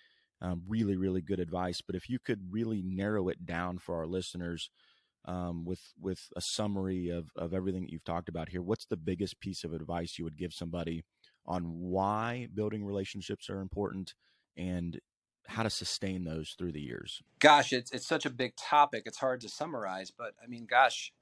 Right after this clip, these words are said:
Speaker 2: our, our interpersonal relationships, our work relationships, I mean, it, it's, it's all we got. It's, it's the people that we're around, and, um, you know, we work so hard.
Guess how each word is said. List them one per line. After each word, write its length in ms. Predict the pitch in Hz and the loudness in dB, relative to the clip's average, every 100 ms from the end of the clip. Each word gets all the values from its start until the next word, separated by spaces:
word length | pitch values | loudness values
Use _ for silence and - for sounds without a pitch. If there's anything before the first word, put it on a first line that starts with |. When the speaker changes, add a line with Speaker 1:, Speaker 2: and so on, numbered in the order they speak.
| _ _ _ _ - | _ _ _ _ -2
Speaker 2:
our, 280 | - 131 - | 6 8 8
our 300 | 135 120 117 | 8 6 4
interpersonal 560 | 143 156 - 143 - 139 | -4 -8 -4 -4 -2 -4
relationships, 800 | 135 131 123 131 113 127 117 - | -2 -2 -4 -8 -2 0 0 -4
our 80 | 95 | -4
work 280 | 104 123 - | -2 -4 -4
relationships, 840 | 113 113 - 110 - 107 - - | -2 -2 -4 -8 -2 -2 -2 -10
I 40 | 113 | -6
mean, 240 | 117 110 - | -4 -4 -2
it, 200 | 131 120 | -4 -4
it's, 440 | - 123 - - - - | -8 -8 -6 -8 -10 -4
it's 140 | - | 8
all 140 | 143 | 8
we 120 | 143 113 | 8 8
got. 320 | 107 160 - _ _ - | 8 8 6 _ _ -8
It's, 300 | 113 - - | -6 -6 -10
it's 180 | 110 - | -10 -8
the 80 | 104 | -4
people 380 | - 135 127 | 0 2 4
that 240 | 120 113 - | 8 8 8
we're 240 | 110 98 | 4 2
around, 560 | 87 95 107 117 117 - - - - - - | 4 4 4 4 2 -4 -10 -12 -12 -8 4
and, 560 | 110 107 101 101 95 90 | 6 6 4 0 -2 2
um, 380 | 98 95 95 - | 4 4 0 -4
you 100 | 110 | -2
know, 140 | 101 | -2
we 180 | 92 98 | 0 -2
work 280 | 95 110 120 | 0 0 0
so 260 | - 123 120 | 0 0 2
hard. 480 | 104 104 104 107 | 6 6 6 2